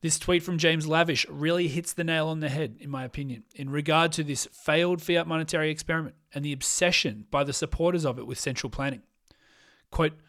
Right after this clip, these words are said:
"What kind of system requires a central bank to raise interest rates in order to make people lose jobs in order to prevent runaway inflation? Asking for three hundred thirty million friends," end quote. This is the fiat disease.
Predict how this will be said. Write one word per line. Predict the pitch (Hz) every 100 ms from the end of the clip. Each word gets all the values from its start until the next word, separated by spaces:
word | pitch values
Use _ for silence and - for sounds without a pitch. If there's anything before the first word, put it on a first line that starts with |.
| _ _ -
"What | 151 180
kind | 202 202
of | 196
system | - 190 - 165 104
requires | 135 - 165 156 151
a |
central | 131 160 170 208
bank | 175 147
to | -
raise | 135 147 170 165
interest | 165 165 -
rates | 139 127 - - _
in | 160
order | 147 156
to | 151
make | 151 147 165
people | - 170 170 156
lose | 151 170 143
jobs | 135 131 151 - _ _ _
in | 160 156
order | 156 156
to | 147
prevent | 139 147 143 127
runaway | 147 147 139 127
inflation? | 127 - 143 - 104 _ _ _ _ _ _ -
Asking | 147 160 - 160
for | 156
three | - 160 156
hundred | 160 147 139
thirty | 147 143 139
million | 139 131 120
friends," | - 143 107 - - _
end | 135 123
quote. | - 139 - _ _ _ _ _ _ _ _ _ _ - - - _
This | 147 -
is | 160
the | 151
fiat | 165 165 160
disease. | 139 156 143 101 -